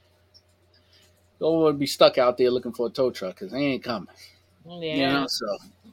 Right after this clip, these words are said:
Speaker 2: That's a good
Speaker 1: it's
Speaker 2: deal.
Speaker 1: a good deal. So he's actually, if you go to his Facebook page, I think he has it posted. Yeah, he has it posted with the Cash App, and you can get locked in.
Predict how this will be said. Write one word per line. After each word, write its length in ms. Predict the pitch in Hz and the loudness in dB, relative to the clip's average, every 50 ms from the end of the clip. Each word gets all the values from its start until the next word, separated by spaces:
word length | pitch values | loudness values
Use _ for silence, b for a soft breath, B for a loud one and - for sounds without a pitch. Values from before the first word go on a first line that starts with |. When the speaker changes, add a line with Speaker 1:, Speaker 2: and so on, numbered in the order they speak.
| _ _ _ - | _ _ _ -16
Speaker 2:
That's 220 | 165 170 - - | -14 -14 -14 -8
a 40 | 160 | -4
good 160 | 160 165 156 | -2 0 0
Speaker 1:
it's 200 | 156 156 156 151 | 0 -2 0 0
Speaker 2:
deal. 120 | 147 139 156 | 0 -2 -2
Speaker 1:
a 20 | - | 0
good 180 | - 147 143 - _ | 0 0 0 0 _
deal. 380 | - 139 139 135 131 127 120 - | -2 0 0 0 0 -2 -4 -8
So 360 | - - - 139 127 127 - - | -6 -2 -2 0 0 -2 -6 -8
he's 320 | - - 156 165 165 160 - | -4 -2 -2 -2 -2 -2 0
actually, 680 | 139 151 156 151 - - 165 151 151 151 147 139 127 - | 0 2 2 2 0 0 0 2 0 0 0 -2 -6 -10
if 180 | - 139 - - | -12 -10 -8 -8
you 80 | 139 | -6
go 240 | 131 127 147 151 151 | -2 0 0 0 0
to 240 | 147 - 156 151 135 | -2 -4 -6 -6 -6
his 340 | 131 151 147 143 139 139 - | -4 -2 -2 -2 -2 -4 -4
Facebook 480 | - - 147 147 - - - 165 143 - - | -4 -2 -2 -2 -4 -4 -4 -6 -6 -6 -6
page, 360 | 156 160 165 165 160 156 - | -4 -2 -2 -2 -4 -6 -8
I 60 | 98 | -10
think 220 | - - 135 123 | -8 -8 -8 -8
he 80 | 120 120 | -4 0
has 220 | 123 123 117 - | 0 0 0 0
it 100 | 113 - | -6 -10
posted. 500 | _ - 131 127 127 - - 143 139 143 - _ _ _ _ _ _ _ _ _ _ _ _ _ _ _ _ _ _ _ _ - - _ _ _ _ _ _ _ _ - | _ -4 -4 -4 -4 -6 -8 -6 -6 -6 -8 _ _ _ _ _ _ _ _ _ _ _ _ _ _ _ _ _ _ _ _ -20 -20 _ _ _ _ _ _ _ _ -10
Yeah, 140 | 117 113 107 | -8 -6 -4
he 100 | 104 113 | -2 -2
has 200 | 117 113 107 - 104 | -2 -2 -4 -6 -8
it 80 | - | -4
posted 480 | - 127 131 127 - - 131 127 110 - _ _ - | 0 0 0 0 -2 -2 -2 -2 -4 -6 _ _ -10
with 140 | 110 110 - | -10 -10 -8
the 60 | - | -6
Cash 380 | - - 123 127 123 120 - - | 0 2 4 4 4 2 2 2
App, 280 | 127 127 131 127 - _ - | 2 4 2 2 0 _ -6
and 120 | 117 110 107 | -6 -4 -4
you 60 | 107 | -4
can 140 | 113 117 104 | -6 -4 -2
get 160 | 107 107 101 | -2 0 0
locked 340 | 95 107 117 117 107 - - | 2 2 2 2 0 0 -2
in. 220 | 120 123 127 135 | -2 -2 -2 -2